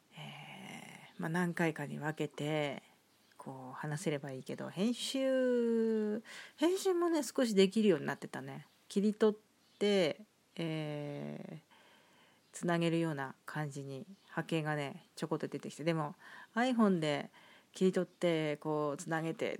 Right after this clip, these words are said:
ていうのがどうなのかなっていうね。一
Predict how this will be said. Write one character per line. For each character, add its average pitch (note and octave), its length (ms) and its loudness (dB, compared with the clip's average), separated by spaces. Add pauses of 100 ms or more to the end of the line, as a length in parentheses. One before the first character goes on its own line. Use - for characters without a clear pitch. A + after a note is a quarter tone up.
(120)
て E3 80 2
い D#3 160 0
う D3 40 -6
の D3 140 -6
が C#3+ 400 -6 (460)
ど D#3+ 220 -2
う E3+ 40 2
な D#3+ 140 4
の D3 80 0
か D3 100 -6
な C#3 220 -6
っ - 20 -8
て - 160 -12
い C3+ 40 -8
う C#3 40 -8
ね。 C#3 240 -10 (240)
一 F3 140 -6